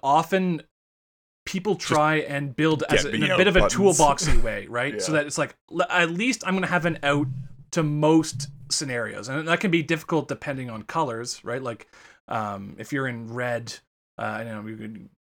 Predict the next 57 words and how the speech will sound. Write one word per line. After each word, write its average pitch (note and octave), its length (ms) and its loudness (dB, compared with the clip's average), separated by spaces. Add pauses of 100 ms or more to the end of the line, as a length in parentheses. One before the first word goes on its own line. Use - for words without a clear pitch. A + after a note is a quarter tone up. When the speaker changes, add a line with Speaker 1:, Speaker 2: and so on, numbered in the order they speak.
(300)
Speaker 1:
let's - 140 -14
say A#2 80 -8
Magda A#2+ 500 -4
or G#2 80 -4
something, G#2 400 -12
right? A2 260 -6 (360)
Uh, G#2 440 -2 (460)
Stony F3+ 400 2
Silence B2 800 -2
or, B2 500 -2
um, G#2 680 -6
you C3+ 120 -10
know, B2 80 -8
so, D3 180 -4
like, D3+ 160 -2
enchantment-based D#3 800 -4
hate G#2+ 240 -14 (360)
can D3 160 -2
be B2 200 -6
very A#2+ 320 -6
rough, - 400 -14 (300)
right? A2+ 260 -8 (300)
Speaker 2:
Yeah, A#2 240 2
Speaker 1:
Uh, A2 60 -4
Speaker 2:
if B2+ 100 -2
you're C3+ 80 4
playing, C3+ 160 8
Speaker 1:
you - 60 8
Speaker 2:
like, A2 120 2
Speaker 1:
need F3 60 4
to, D#3 60 2
like, D3 80 4
Speaker 2:
Crick B2 180 10
Speaker 1:
chaos, D#3+ 240 6
you C3 40 8
Speaker 2:
versus B2 200 6
Speaker 1:
need, G#2+ 80 4
like, C#3+ 140 4
Speaker 2:
Rule G2+ 100 4
of - 80 -2
Laws F#2+ 500 2 (140)
or G#2 80 -4
Speaker 1:
yeah, - 40 -4
Speaker 2:
something. G2 440 -4
Speaker 1:
yeah, A2 200 -6
Speaker 2:
Yeah, G#2+ 60 2
Speaker 1:
yeah, F2+ 120 0
you A2 160 -6
need, D#3 40 0
Speaker 2:
just C#3+ 380 6
Speaker 1:
like, F#3 180 0
Speaker 2:
<laughs> - 0 -
cast A2 180 2
Speaker 1:
chaos D3 300 0
Speaker 2:
one. D3 120 -6
Speaker 1:
warps C#3 360 -2
and A#2+ 300 -10